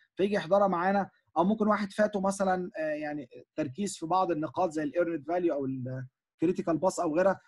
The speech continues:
أو لو حد عايز يحضر الكورس كله من أوله لآخره، ال اتناشر محاضرة كله for free، مش هناخد أي مقابل. أنا متفق مع دكتور عمرو على كده. فكل الناس اللي هتحضر معانا بلا مقابل بإذن الله تعالى،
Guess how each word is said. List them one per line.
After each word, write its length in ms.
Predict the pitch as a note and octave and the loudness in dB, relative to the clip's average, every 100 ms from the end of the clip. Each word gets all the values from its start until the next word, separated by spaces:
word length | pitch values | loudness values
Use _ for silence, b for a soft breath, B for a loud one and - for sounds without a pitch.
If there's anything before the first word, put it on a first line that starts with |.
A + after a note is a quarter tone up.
| b | b
أو 100 | G#3+ | 6
لو 100 | A#3+ | 6
حد 200 | A3+ A#3+ | 6 4
عايز 220 | B3 B3 B3 | 4 4 2
يحضر 220 | A3 G#3+ | 0 -2
الكورس 340 | - B3 A#3 | 0 -2 -2
كله 360 | A3 C4 B3+ G#3+ | 2 4 4 4
من 140 | G#3 | 2
أوله 320 | G#3 G#3+ B3 | 2 4 4
لآخره، 420 | A#3 A#3+ - C4+ D4+ _ _ - | 2 0 2 0 0 _ _ -4
ال 100 | F3 | -2
اتناشر 400 | F#3+ A3 A#3+ A3+ | 0 2 2 2
محاضرة 520 | G3+ - A#3 C#4 C#4 - _ _ - | 0 2 4 4 4 -2 _ _ 0
كله 200 | B3+ A#3+ | 2 2
for 160 | F#3 | -2
free، 280 | C#3 D#3+ B2 - _ | -2 0 -2 -4 _
مش 160 | D#3 D#3+ | -8 -2
هناخد 340 | F3+ G3 G3 | 0 0 -2
أي 240 | G3 A3 G3+ | 0 0 0
مقابل. 400 | F3+ - B2+ - | -2 -6 -8 -6
أنا 100 | D#3+ | -4
متفق 360 | F3 E3+ G3+ G3+ | -4 -4 -6 -2
مع 340 | F3+ G3 F#3+ - _ _ _ | 2 2 0 -6 _ _ _
دكتور 300 | E3 - E3+ | -6 -4 -2
عمرو 260 | D#3+ F3+ D#3 | 0 0 0
على 140 | C#3+ | -2
كده. 160 | C3 - _ _ _ _ _ _ - | -6 -20 _ _ _ _ _ _ -6
فكل 260 | G3+ G#3+ A3+ | 0 4 6
الناس 320 | G#3 A3+ G#3+ | 6 4 4
اللي 120 | F#3+ | 0
هتحضر 360 | E3 G#3+ G#3 G3 | 0 -2 0 0
معانا 380 | F#3+ A3+ B3 | 2 4 4
بلا 280 | G#3 G3+ A3+ | 2 2 4
مقابل 480 | G3+ F#3+ G3 A#3 A#3+ | 2 2 2 4 4
بإذن 260 | F3+ G3 G3 | 0 0 -2
الله 140 | F#3+ | -2
تعالى، 440 | G3 F#3 A3+ C#4 | 0 2 2 2